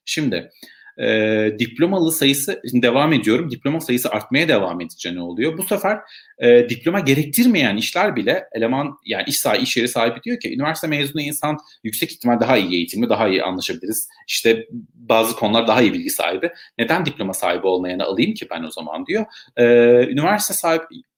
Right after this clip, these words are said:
ve üniversiteli de zaten iş aradığı için de iş bulamadığı için diploma gerektirmeyen aslında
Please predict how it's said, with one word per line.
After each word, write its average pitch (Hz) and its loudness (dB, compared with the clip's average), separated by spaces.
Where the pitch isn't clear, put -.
ve 143 4
üniversiteli 139 2
de 107 0
zaten 117 0
iş 156 0
aradığı 92 -2
için 87 -6
de - -8
iş - -4
bulamadığı 85 -6
için 87 -2
diploma 147 2
gerektirmeyen 143 0
aslında 107 -4